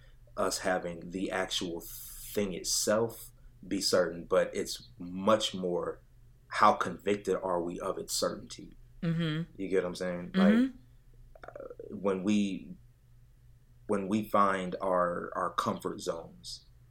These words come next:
Speaker 1: or when we find the things that, you know, allow us to have some sort of, uh,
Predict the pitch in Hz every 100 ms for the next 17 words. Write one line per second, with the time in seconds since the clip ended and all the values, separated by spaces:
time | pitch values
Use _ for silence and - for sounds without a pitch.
0 | - - 92 90 90 101 101 98 92 92
1 | 87 - - 87 - 95 90 85 90 87
2 | 85 - - - - - 90 87 85 87
3 | - - 110 92 95 95 92 92 - -
4 | 90 87 - - 90 - 90 87 92 87
5 | - - - - 90 90